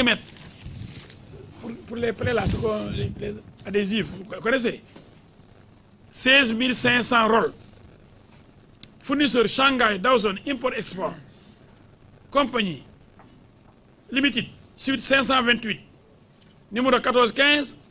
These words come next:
Kai Round, Juan Ra-, Roat, Shanghai,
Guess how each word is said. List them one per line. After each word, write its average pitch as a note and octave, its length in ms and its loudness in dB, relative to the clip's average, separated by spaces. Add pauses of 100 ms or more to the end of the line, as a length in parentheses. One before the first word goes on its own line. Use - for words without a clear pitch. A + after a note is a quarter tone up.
Kai A#3 300 2 (560)
Round, A3+ 440 2 (1120)
Juan B3+ 220 4
Ra-, A3 260 6
Roat, A3 520 6 (180)
Shanghai, A3+ 500 0